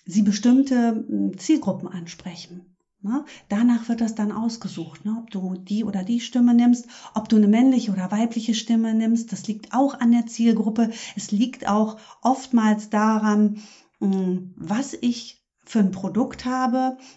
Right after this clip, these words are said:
Mh, wie soll ich sagen? Bei manchen Sachen sind klassisch Männer einfach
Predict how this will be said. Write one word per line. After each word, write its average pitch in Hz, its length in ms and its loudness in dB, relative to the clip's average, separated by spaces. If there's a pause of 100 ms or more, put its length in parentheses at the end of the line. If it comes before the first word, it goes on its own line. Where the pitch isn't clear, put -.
(100)
Mh, - 920 -4
wie 185 120 -8
soll 170 200 -8
ich 170 140 -10
sagen? 202 400 -2 (420)
Bei 180 100 -6
manchen 214 680 2
Sachen 226 340 2
sind 262 300 2
klassisch 220 540 -2
Männer 247 380 0
einfach 247 560 -2